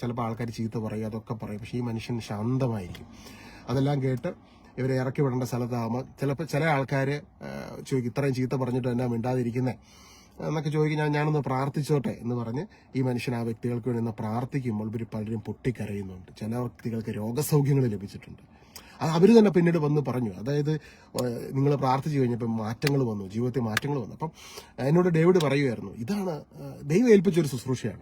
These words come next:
ചീത്ത വിളികൾ കേൾക്കുന്നു, ആൾക്കാർ അതും ഇതൊക്കെ പറയും. പക്ഷേ അവിടെ അത് സഹിച്ച് മിണ്ടാതിരുന്ന് അവസാനം അവർക്ക് വേണ്ടി പ്രാർത്ഥിക്കുമ്പോൾ അവിടെ ദൈവപ്രവൃത്തി നടക്കുകയാണ്.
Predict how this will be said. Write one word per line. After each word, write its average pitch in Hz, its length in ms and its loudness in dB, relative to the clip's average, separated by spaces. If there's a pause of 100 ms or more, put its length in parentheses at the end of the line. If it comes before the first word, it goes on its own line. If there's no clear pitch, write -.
(140)
ചീത്ത 127 240 -2
വിളികൾ 123 320 2
കേൾക്കുന്നു, 95 720 -10 (460)
ആൾക്കാർ 110 300 -2
അതും 127 140 0
ഇതൊക്കെ 123 200 0
പറയും. 95 240 -10
പക്ഷേ 147 260 -6 (560)
അവിടെ 156 200 4
അത് 170 180 2
സഹിച്ച് 160 480 0
മിണ്ടാതിരുന്ന് 135 680 2 (320)
അവസാനം 135 540 -2
അവർക്ക് 143 320 -2
വേണ്ടി 143 300 4
പ്രാർത്ഥിക്കുമ്പോൾ 123 720 -4
അവിടെ 104 180 -8
ദൈവപ്രവൃത്തി 110 560 -6
നടക്കുകയാണ്. 90 420 -12